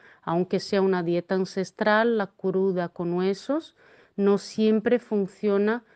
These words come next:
para algunos individuos, ¿vale? Y sobre todo para algunas patologías. Hoy en día, los, nuestros animales en la clínica vienen con una o, lo más común, dos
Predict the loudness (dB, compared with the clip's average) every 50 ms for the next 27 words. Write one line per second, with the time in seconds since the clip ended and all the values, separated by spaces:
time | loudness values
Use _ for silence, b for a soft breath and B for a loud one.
0 | b b _ 0 2 2 2 0 0 -2 -2 0 0 0 -2 -2 -4 -4 -2 -2
1 | -2 -2 -2 -2 -2 -4 -6 -12 -14 -20 -20 _ -8 -4 -2 0 2 2 0 0
2 | -2 _ -2 0 0 0 -2 -4 -4 -6 -4 -4 -4 -4 -2 -2 0 0 0 -2
3 | -2 -2 -2 -2 -2 -2 -2 -2 -2 0 0 0 -2 -4 -8 _ _ -2 -2 0
4 | 0 -2 -2 -2 -2 -6 -10 -6 -4 -4 -4 -4 -6 -10 -14 -18 _ b b b
5 | b b b b b b b b b _ 0 2 4 6 6 4 4 2 2 0
6 | 0 0 0 0 0 0 -2 -4 -8 _ -10 -8 -6 -6 -8 -8 -8 -4 -4 -4
7 | -4 -4 -6 -8 -4 -2 0 0 2 2 2 2 2 2 0 -2 -4 -4 -2 0
8 | 0 2 0 -2 -2 -2 -2 0 0 2 0 0 -2 0 -2 -2 0 0 0 0
9 | 2 2 2 0 0 -4 -6 -6 -4 -4 -2 0 0 2 2 0 0 -2 -4 _
10 | _ _ _ _ 2 4 4 4 4 2 -2 _ -6 -6 -4 -4 -4 -4 -6 -6
11 | -4 -4 -2 0 0 0 0 0 0 2 2 2 2 0 -4 -12